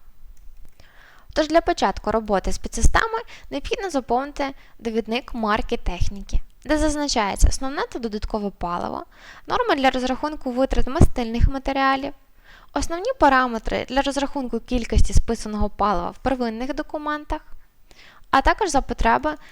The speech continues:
розцінку для розрахунку заробітної плати за виконані роботи. Створену марку техніки необхідно в подальшому призначити відповідній техніці в довіднику «Основні засоби».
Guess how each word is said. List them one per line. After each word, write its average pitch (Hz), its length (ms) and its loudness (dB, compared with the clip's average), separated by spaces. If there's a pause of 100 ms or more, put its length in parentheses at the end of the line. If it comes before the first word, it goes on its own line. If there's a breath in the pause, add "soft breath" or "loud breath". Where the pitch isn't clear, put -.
(120)
розцінку 349 480 4
для 254 260 6
розрахунку 233 640 -4
заробітної 202 560 -4
плати 196 420 -2 (340 soft breath)
за - 120 8
виконані 233 500 2
роботи. - 440 -10 (540 loud breath)
Створену 330 540 0
марку 285 380 0
техніки - 500 -4
необхідно 269 460 -4
в 330 60 -10
подальшому 262 640 2
призначити 220 640 0
відповідній 214 540 -8
техніці 277 640 0 (340 loud breath)
в - 40 -10
довіднику 247 420 -4
«Основні 254 500 -2
засоби». - 480 4